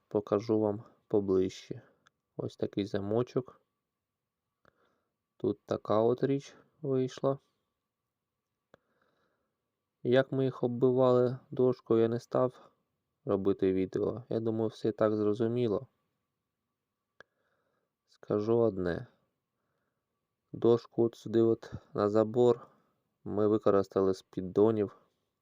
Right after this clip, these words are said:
і пофарбували її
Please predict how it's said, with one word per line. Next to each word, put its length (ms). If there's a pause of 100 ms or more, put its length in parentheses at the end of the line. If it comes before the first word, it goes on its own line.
(1120)
і 460
пофарбували 800
її 420